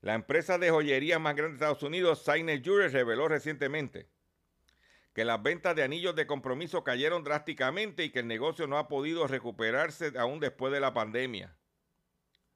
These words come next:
De acuerdo con la joyería, lo que sucedió en los últimos dos años es lo que anticipábamos y lo que planeamos.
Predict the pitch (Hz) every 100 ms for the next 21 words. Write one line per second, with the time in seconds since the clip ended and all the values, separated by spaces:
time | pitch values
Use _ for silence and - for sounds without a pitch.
0 | _ _ _ _ _ _ _ _ 104 110
1 | 123 160 190 175 175 160 151 139 143 175
2 | 135 117 107 113 104 117 113 147 170 139
3 | 160 165 165 143 139 139 156 160 151 156
4 | 156 135 127 123 113 123 117 110 151 175
5 | 175 165 - - 135 120 113 104 107 113
6 | 131 110 78